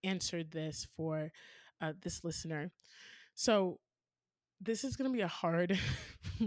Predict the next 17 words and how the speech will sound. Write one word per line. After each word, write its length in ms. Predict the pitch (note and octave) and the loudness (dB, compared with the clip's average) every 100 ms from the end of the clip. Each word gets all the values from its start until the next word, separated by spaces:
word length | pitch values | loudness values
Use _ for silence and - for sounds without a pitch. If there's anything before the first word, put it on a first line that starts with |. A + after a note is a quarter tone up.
| F3 | 4
response 720 | G3 - - F3+ F#3 G#3 - | 2 2 0 0 2 -2 -2
for 100 | F#3 | 0
you 160 | F3+ | 2
to 80 | F3+ | 0
sit 280 | D3 C#3+ D3+ | -2 -4 0
with. 220 | F3+ G3+ - - - - | 0 0 -2 -18 -18 -6
The 180 | G3+ F#3+ | 4 4
best 580 | D#3+ D#3+ E3 F#3 - - - - | 4 0 0 0 -2 -8 -2 6
thing 580 | C4+ G3+ D#3+ D#3 E3+ F3 _ _ _ _ - - - | 8 8 4 0 -4 -8 _ _ _ _ -20 -20 -8
that 380 | F3 F3+ E3+ - | 4 6 6 4
you 680 | F3 E3 F3+ F3+ G3 G#3 A3 _ _ | 0 2 6 8 8 6 4 _ _
can 340 | - G#3 G#3 | 0 2 2
do 720 | F3 - G3+ F#3 C#3 A#2 - F3 _ _ _ _ _ _ _ _ - | 0 4 6 6 6 2 -4 -10 _ _ _ _ _ _ _ _ 0
is 540 | F3+ E3+ E3 E3 - - | 4 6 4 2 -4 -6
for 220 | F#3 E3 | 0 2
you 680 | E3 D#3+ E3 E3+ F#3+ G#3 A3 _ _ | 2 0 2 4 4 0 -4 _ _
to 580 | - - E3+ D#3 D3+ E3 | -4 0 0 0 -2 -6